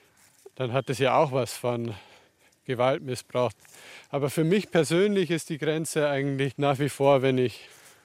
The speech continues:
zu spät merke, dass die Wut schon an der Haustür dran ist und ich dann voll gegen meine Partnerin,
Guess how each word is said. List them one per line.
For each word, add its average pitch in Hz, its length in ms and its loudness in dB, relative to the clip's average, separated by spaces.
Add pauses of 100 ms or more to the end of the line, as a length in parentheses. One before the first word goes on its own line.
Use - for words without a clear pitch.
(800)
zu 233 220 0
spät 190 320 2
merke, 175 340 0
dass 160 180 -2
die 156 160 -6
Wut 185 240 -2
schon 170 220 0
an 151 100 0
der 147 140 2
Haustür 160 440 2
dran 143 220 2
ist 151 220 -2 (800)
und 143 140 0
ich 127 140 -4
dann 151 240 2
voll 160 720 0 (540)
gegen 151 760 0
meine 135 220 -2
Partnerin, 151 800 0